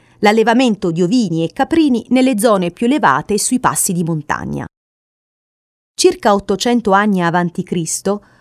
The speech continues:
compaiono sulle coste ioniche e tirreniche i primi coloni provenienti dalla Grecia, che fondano importanti città come Metaponto,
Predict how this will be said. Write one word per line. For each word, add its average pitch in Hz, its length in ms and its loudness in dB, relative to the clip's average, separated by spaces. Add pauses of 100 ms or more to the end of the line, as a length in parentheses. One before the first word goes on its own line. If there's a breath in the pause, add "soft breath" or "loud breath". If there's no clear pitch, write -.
(120)
compaiono 180 800 2
sulle 190 260 -2
coste - 380 -2
ioniche 180 640 0
e 160 100 -4
tirreniche 220 920 0
i 285 100 0
primi 262 400 2
coloni 214 480 0
provenienti 214 600 -2
dalla 175 220 -2
Grecia, 147 500 -6 (360 soft breath)
che 190 160 -4
fondano 196 500 2
importanti 180 720 -2
città - 540 0
come 180 320 -2
Metaponto, 240 840 0